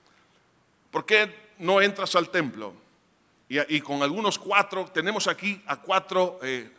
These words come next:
hombres que han hecho voto. Cuando alguien terminaba los votos de nazareo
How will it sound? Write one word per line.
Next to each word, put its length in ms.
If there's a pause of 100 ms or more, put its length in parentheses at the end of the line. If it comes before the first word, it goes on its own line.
(920)
hombres 560 (300)
que 120
han 80
hecho 260
voto. 400 (1120)
Cuando 260
alguien 380
terminaba 520
los 200
votos 320
de 120
nazareo 760